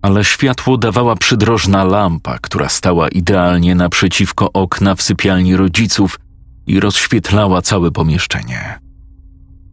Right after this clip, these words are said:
Dzięki temu wszystko mogłem zobaczyć.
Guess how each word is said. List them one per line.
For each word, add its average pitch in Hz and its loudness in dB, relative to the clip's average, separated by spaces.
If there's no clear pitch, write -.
Dzięki 85 0
temu - -2
wszystko - -2
mogłem 90 2
zobaczyć. - -2